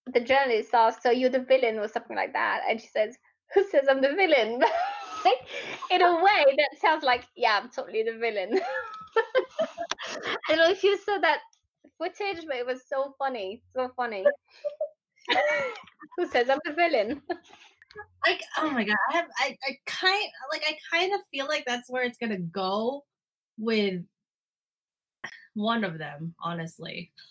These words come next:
Speaker 2: <laughs>
Speaker 1: Yeah.
Speaker 2: I'm even, I'm even including Yelena in this, like, with one of them.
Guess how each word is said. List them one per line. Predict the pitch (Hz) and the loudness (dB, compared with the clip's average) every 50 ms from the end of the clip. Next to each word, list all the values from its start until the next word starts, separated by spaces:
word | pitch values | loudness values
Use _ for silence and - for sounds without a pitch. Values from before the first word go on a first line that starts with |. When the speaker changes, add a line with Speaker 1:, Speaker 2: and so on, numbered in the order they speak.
| _ - | _ -2
Speaker 2:
<laughs> | 359 - - _ _ _ _ _ _ _ - - | -2 -2 -2 _ _ _ _ _ _ _ -16 -10
Speaker 1:
Yeah. | 247 254 247 226 226 226 254 - _ _ _ _ _ - 571 | -6 -4 -2 -2 -2 -4 -6 -10 _ _ _ _ _ -2 -2
Speaker 2:
I'm | 302 349 | 0 0
even, | 349 339 311 320 | 0 0 0 0
I'm | 254 262 302 320 | 0 0 0 -2
even | 330 311 311 294 269 | -4 -4 -4 -4 -4
including | 240 240 262 254 233 240 220 | -6 -4 -4 -2 -2 -2 -2
Yelena | 202 190 185 185 185 185 180 160 - | -2 -2 -2 -2 -2 -2 -4 -6 -8
in | 156 | -8
this, | 151 131 117 135 170 - | -10 -10 -10 -8 -8 -6
like, | - 190 196 190 | -6 -6 -6 -4
with | 208 233 240 220 | -2 -2 0 0
one | 214 208 208 208 214 214 208 196 | 0 0 2 2 2 2 0 0
of | 180 170 165 | -2 -2 -4
them. | 165 143 101 98 98 131 185 | -4 -4 -6 -6 -8 -12 -14